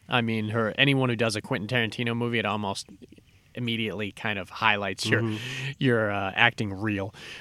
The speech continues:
Speaker 1: But Crash is the one that I think about
Speaker 2: Yeah,
Speaker 1: a lot
Speaker 2: just
Speaker 1: on
Speaker 2: because
Speaker 1: this, because
Speaker 2: it's
Speaker 1: of that leg thing, and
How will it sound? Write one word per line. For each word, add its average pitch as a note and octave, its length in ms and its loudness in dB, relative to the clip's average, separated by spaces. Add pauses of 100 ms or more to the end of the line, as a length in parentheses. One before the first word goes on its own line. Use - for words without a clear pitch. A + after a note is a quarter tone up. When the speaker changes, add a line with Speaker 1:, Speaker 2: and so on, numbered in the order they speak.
(100)
Speaker 1:
But A2+ 440 0
Crash D3+ 500 6
is C#3 140 4
the B2+ 80 2
one G#2+ 160 2
that F#2+ 100 -2
I A#2 160 8
think G2+ 180 -4
about G#2 180 0
Speaker 2:
Yeah, G2+ 160 0
Speaker 1:
a - 20 -4
lot F#2 260 0
Speaker 2:
just B2+ 120 0
Speaker 1:
on - 80 0
Speaker 2:
because G#2+ 240 0
Speaker 1:
this, G2 60 -6
because B2 180 -2
Speaker 2:
it's C3+ 80 0
Speaker 1:
of A#2+ 60 -2
that G2 180 2
leg B2 400 2 (220)
thing, E3+ 380 6
and F#2+ 420 -2